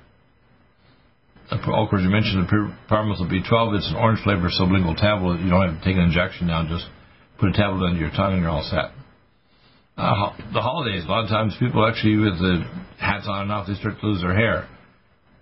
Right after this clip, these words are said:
Use recidivil hair tonic and then use the lumen photon and the, uh,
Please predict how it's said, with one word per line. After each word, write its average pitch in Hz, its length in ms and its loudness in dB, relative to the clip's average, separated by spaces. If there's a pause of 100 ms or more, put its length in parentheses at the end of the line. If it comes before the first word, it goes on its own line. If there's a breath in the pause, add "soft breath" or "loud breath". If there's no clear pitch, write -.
Use 139 240 4
recidivil 113 440 4
hair 113 160 4
tonic 101 340 0
and 95 100 0
then 95 120 2
use 104 140 2
the 95 60 0
lumen 101 320 4
photon 90 460 2
and 85 180 4
the, 85 240 2
uh, 82 380 -2